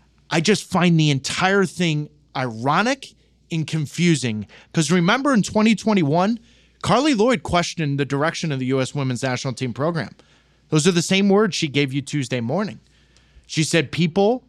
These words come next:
athletes, were more worried about their brand than her generation and the generation before her, that it was all about winning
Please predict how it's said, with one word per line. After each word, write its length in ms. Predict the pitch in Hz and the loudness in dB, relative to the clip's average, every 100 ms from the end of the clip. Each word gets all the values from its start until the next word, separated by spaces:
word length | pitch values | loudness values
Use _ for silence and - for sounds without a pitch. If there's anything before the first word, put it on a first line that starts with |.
| _ _ | _ _
athletes, 540 | - 127 - 175 - - _ _ _ | -2 -2 0 -4 -6 -14 _ _ _
were 160 | 156 | 2
more 260 | 156 165 202 | 4 4 4
worried 300 | 180 190 190 | 4 2 2
about 300 | 175 175 151 | 2 0 0
their 100 | 185 | -4
brand 520 | 139 131 117 120 170 - _ _ | -2 -4 -4 -4 -6 -10 _ _
than 180 | - 151 | -2 -2
her 280 | 127 180 214 | 0 0 0
generation 760 | 180 214 202 151 131 127 165 165 | 0 0 0 0 -2 -4 -6 -6
and 160 | 175 | -4
the 80 | 156 | -4
generation 640 | 135 160 190 180 165 180 | -2 -4 -2 -2 -2 -4
before 500 | 143 156 135 302 285 | -4 -6 -4 0 2
her, 320 | 131 131 123 147 _ _ _ _ | 2 -2 -4 -8 _ _ _ _
that 160 | 156 156 | 0 2
it 40 | |
was 180 | 151 151 | 0 2
all 200 | 160 190 | 2 2
about 280 | 175 175 175 | 2 0 -2
winning 480 | 156 165 120 95 | -2 0 -2 -8